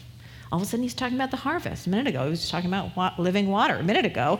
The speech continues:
he was having a scandalous conversation with a scandalous woman. Way more exciting in the beginning of the story than when he's casually sitting there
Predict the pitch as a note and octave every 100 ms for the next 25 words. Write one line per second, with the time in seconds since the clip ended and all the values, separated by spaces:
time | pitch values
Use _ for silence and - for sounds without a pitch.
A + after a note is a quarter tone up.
0 | - - - B3 A3+ A3+ A#3+ C#4 B3 -
1 | F#3 E4+ A#3 - D#3+ - D#3 D#3 E3+ F#3
2 | G#3+ A3 B3 - A#3 C4 C4+ C4 - D#4
3 | C#4 D#3 F3 A3+ D#4 F4 F#4 E4+ F4 F4+
4 | - E4 F#4+ C4 A3 B3 - - - -
5 | C#4+ B3 A#3+ F3+ G3+ G#3 C#4+ A4+ G#3 E3+
6 | E3 F3 - - D3+ C2 D#3 A#3 B3+ -
7 | - - - - - - - F4+ F4+ D#4
8 | D4+ D4 D4 A3 G3 A#3 B3 B3 F#3+ F3+
9 | F3+ E3 G#3+